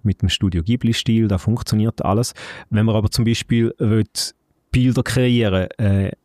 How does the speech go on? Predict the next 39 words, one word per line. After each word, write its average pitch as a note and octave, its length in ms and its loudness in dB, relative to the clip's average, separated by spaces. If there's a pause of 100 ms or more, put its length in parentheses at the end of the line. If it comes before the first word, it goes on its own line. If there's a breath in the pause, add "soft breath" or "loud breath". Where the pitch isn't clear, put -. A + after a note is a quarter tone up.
(240)
von G#2+ 280 0
Künstlern, G#2+ 460 0
die F2 60 0
noch F2 80 2
leben, A2 340 0
oder G2 140 0
Künstlerinnen, F2 640 0
zum G2+ 100 -6
Beispiel F#2 320 0
versucht, F#2+ 500 0
äh, F#2+ 360 0
umzuspielen G#2+ 580 0
und G2 60 0
schauen, G2 280 2
hey, G2+ 200 2
machen F#2+ 160 0
wir F#2+ 60 0
das - 100 -4
Bild G2 320 0
von - 100 -12
der F#2 80 -6
Pip-, - 260 -6
im G#2 200 2
Stil G#2+ 260 0
von F#2+ 140 -2
der F2 60 -4
Pippi F#2+ 240 -2
Lotteristen, A2+ 760 -2
im G2 80 2
Stil F#2+ 300 0
von D#2+ 280 0
Gerhard E2 360 -2
Richter, A2+ 640 0 (420 loud breath)
äh, F2+ 320 2
im F2+ 140 2
Stil F#2+ 440 2
von F2 640 2
Cindy F#2 280 0
Sherman. B2+ 560 0